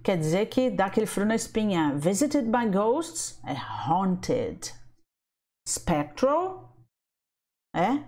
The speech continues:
ghostly. Dark, sombrio, gloomy. Evil, wicked.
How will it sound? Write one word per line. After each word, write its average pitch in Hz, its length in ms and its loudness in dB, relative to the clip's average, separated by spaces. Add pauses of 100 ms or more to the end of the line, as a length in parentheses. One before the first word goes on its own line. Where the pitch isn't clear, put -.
ghostly. 175 1000 0 (960)
Dark, 180 880 2 (880)
sombrio, 196 800 0
gloomy. 165 840 0 (1120)
Evil, 170 800 2 (1300)
wicked. 131 880 -4